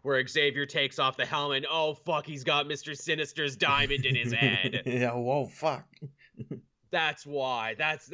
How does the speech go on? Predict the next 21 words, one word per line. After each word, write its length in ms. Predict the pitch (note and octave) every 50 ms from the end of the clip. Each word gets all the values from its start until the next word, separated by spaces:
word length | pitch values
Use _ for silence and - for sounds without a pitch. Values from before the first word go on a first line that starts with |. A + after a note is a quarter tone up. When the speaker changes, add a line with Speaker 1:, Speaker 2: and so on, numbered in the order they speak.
| C3
Speaker 1:
and 140 | C3+ C3+ C#3+
that's 180 | D3 D#3+ D#3+ -
why 140 | E3 D#3+
we 100 | D3+ D3+
don't 220 | D3 D3+ D3+ D3 -
see 220 | - - F3 D#3
Mister 260 | D3 D3 C3+ - C3+
Sinister 460 | C3 - - D#3 C#3+ C#3 C#3 - D3 C#3+
in 60 | C#3
the 80 | B2+ B2
future 420 | - - C#3+ C#3 C3 - C#3+ D3
and 80 | B2+ B2
only 240 | B2+ B2+ B2+ B2+ B2
read 240 | A2 B2+ C#3 C3+
about 320 | C3+ A#2+ C#3 C3 B2+ B2 C3
him 140 | D3 B2+ B2+
in 80 | A#2+
the 100 | A#2+ A#2+
appendixes. 1040 | A#2+ - - C#3 C#3+ B2+ B2+ A#2+ - - - A2 G2+ - F#2+ - G2+ G#2 G2 G2 F#2
Speaker 2:
Yeah, 340 | A2 G#2 G2+ G2+ G2+ G2 G2
yeah. 160 | G#2 G#2+ G#2